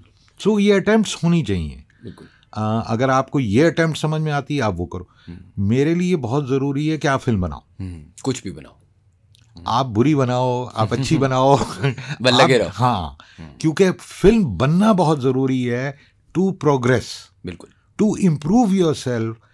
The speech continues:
Speaker 2: हम्म।
Speaker 1: जब तक आप उस चीज़ को प्रैक्टिस नहीं करोगे,
Speaker 2: हम्म।
Speaker 1: आप बेहतर नहीं होगे।
Speaker 2: बिल्कुल। चलिए सर, आपने हमें बड़ा टाइम दिया and बड़ी चीज़ें हमें समझाई भी। I'm gonna ask you one last question, uh, and then I'll let you go।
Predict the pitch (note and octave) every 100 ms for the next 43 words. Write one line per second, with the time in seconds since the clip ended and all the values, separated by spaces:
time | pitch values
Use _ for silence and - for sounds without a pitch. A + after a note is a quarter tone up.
0 | - G#2 G2 C3+ C#3 F3+ F3+ D3 D3+ D3+
1 | - - D#3+ - D#3+ - C#3+ - F3 -
2 | C#3+ A#2 A#2 G#2 F#2 F#2 E2 - F#2 D#2
3 | D2+ - A2 A#2+ - G#2 G2 F#2+ G2+ F2
4 | D2+ C#2 - - - D#2+ - - _ _
5 | _ _ _ _ _ - G2 F#2+ G2 F#2
6 | G#2 F#2 F2 - F2 F#2 F2 F2+ F2+ F#2
7 | F#2 F#2 F#2 F2 E2+ D#2+ _ F#2 F#2 F2
8 | - F2+ F#2 F2+ F2+ F#2 F2+ G2+ F#2+ G#2+
9 | A#2+ - _ - A2 G#2 G#2 G#2 G#2+ F#2
10 | F#2 E2+ G2 G2+ - F2 E2 D#2 E2+ F2
11 | F2 E2+ E2 - D#2 E2+